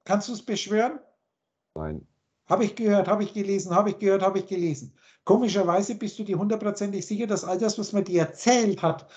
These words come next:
Speaker 1: oder was du aus deinen einseitigen Auslegungen von irgendwelchen Internetseiten oder Büchern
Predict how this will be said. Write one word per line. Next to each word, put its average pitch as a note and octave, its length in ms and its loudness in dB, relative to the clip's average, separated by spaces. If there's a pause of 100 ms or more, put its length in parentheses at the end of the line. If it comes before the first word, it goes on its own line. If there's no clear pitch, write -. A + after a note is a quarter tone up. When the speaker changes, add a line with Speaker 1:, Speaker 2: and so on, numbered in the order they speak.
(180)
Speaker 1:
oder F3+ 180 4
was G#3 160 2
du A3 80 -2
aus F#3 160 2
deinen F#3 360 0
einseitigen G#3 760 0 (240)
Auslegungen G3 880 2 (100)
von F3+ 220 0
irgendwelchen G3 500 0
Internetseiten G3 720 2
oder F3+ 200 2
Büchern F#3 520 2